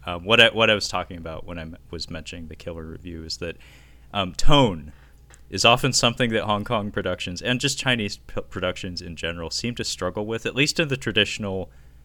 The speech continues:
Western perspective sense. Like, uh, Kyle and I are both American, uh, so there's certain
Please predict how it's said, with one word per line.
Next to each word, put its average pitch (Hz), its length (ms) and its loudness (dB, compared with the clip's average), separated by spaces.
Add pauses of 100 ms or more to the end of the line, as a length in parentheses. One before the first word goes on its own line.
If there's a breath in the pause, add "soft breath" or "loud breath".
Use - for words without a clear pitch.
(360)
Western 92 680 2 (180)
perspective - 600 -4
sense. - 480 -8 (160)
Like, 76 280 -10
uh, 85 80 -6
Kyle 92 340 0
and 90 80 -6
I 90 100 -2
are 90 80 -6
both 82 340 -10
American, 80 720 -12 (160)
uh, 73 180 -8
so 107 220 0
there's 113 240 2
certain 135 440 2